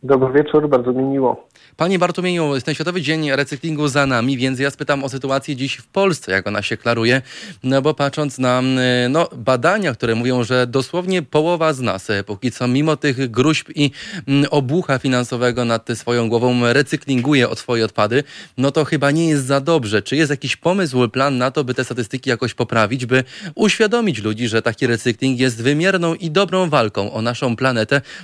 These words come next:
Speaker 2: mm, o wspólne dobro, jakim jest natura?
Speaker 1: Z tym stwierdzeniem, że nie jest za dobrze, to trzeba troszeczkę uważać, bo
Speaker 2: Mhm.
Speaker 1: są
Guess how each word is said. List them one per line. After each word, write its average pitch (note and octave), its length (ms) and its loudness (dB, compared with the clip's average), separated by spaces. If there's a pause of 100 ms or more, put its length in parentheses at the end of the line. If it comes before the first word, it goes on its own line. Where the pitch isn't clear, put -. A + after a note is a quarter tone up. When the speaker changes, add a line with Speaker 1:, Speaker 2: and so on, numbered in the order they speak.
(100)
Speaker 2:
mm, D3 220 4
o D3+ 120 2
wspólne F3 420 2
dobro, E3+ 240 2
jakim G#2 260 -2
jest B2+ 160 -2
natura? E3 140 -2 (2000)
Speaker 1:
Z - 220 -20 (100)
tym E3 140 6 (100)
stwierdzeniem, D#3+ 520 2
że D3 140 2
nie E3 100 2
jest D3+ 240 2
za C#3+ 120 4
dobrze, C#3+ 600 0 (120)
to D#3 220 -6 (100)
trzeba D#3 200 -6
troszeczkę - 420 -12
uważać, A2 580 0
bo A#2+ 240 2
Speaker 2:
Mhm. G2+ 220 -2
Speaker 1:
są D3 340 -2